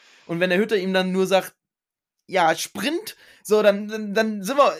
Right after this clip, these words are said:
in, <laughs> in einem ganz komischen Leichtathletikbereich, in den wir eigentlich nicht reinkommen wollen und den wir eigentlich auch nicht brauchen.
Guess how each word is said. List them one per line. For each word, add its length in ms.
in, 140
<laughs> 0
in 160
einem 300
ganz 300
komischen 380
Leichtathletikbereich, 1000
in 80
den 120
wir 120
eigentlich 220
nicht 160
reinkommen 420
wollen 240
und 100
den 160
wir 120
eigentlich 180
auch 80
nicht 180
brauchen. 520